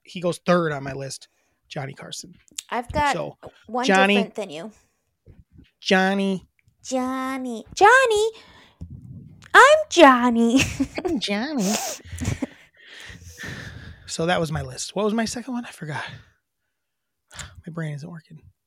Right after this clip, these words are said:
Speaker 2: Conan.
Speaker 1: Conan was number one.
Speaker 2: David Letterman.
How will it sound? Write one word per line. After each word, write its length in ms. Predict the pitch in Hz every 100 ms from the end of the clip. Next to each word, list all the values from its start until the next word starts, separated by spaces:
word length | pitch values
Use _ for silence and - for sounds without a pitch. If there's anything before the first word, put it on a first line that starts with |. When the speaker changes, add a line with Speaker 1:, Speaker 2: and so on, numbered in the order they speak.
| -
Speaker 2:
Conan. 480 | - 220 208 220 294 - _ _ _ _ _ _ _ _ -
Speaker 1:
Conan 200 | 190 202
was 180 | -
number 260 | 185 170 170
one. 200 | 180 151 _ _ _ _ _ _
Speaker 2:
David 240 | 214 226
Letterman. 380 | 247 214 208 226